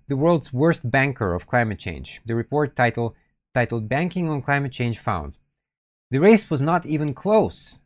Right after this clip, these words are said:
The one hundred ninety-six billion dollars the bank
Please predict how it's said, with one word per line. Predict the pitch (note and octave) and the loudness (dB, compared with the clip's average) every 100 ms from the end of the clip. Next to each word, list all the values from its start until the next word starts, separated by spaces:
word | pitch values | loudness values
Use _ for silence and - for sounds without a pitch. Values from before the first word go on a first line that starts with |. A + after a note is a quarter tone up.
| - | -4
The | B2 B2 A#2+ | 0 0 -2
one | - A#2+ D3+ F#3+ | -6 -4 -2 -2
hundred | G3 F#3 C#3+ | 0 0 0
ninety-six | D#3 C#3 B2+ C3 | -4 -4 -6 -6
billion | G#2+ C3+ E3 D#3+ | -2 0 0 0
dollars | B2+ C3+ B2+ A2 - - | 2 2 2 -2 -4 -10
the | F#2+ A#2 | -8 -2
bank | C3 C#3 | 0 -2